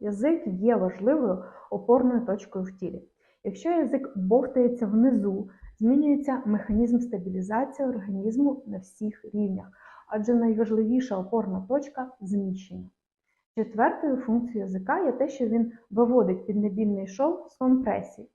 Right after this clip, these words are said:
запускаючи первинне дихання, або так званий краніосакральний ритм. Це той насос, який допомагає нашій спинномозковій рідині циркулювати нашою нервовою системою.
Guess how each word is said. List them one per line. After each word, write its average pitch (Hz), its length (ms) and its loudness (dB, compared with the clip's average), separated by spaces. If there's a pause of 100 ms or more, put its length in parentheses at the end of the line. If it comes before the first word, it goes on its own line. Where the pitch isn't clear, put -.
запускаючи 233 880 -4
первинне 214 540 0
дихання, 185 460 -4 (420)
або 202 200 -2
так 269 260 0
званий 208 480 0
краніосакральний 202 1900 -6 (100)
ритм. 202 380 -8 (520)
Це 233 80 0
той 349 320 0
насос, 202 420 -2
який 294 200 -4
допомагає 214 640 0
нашій 262 260 -2
спинномозковій 254 760 -2
рідині 220 420 0
циркулювати 208 760 -4
нашою 202 420 -4
нервовою 208 560 -4
системою. 196 640 -8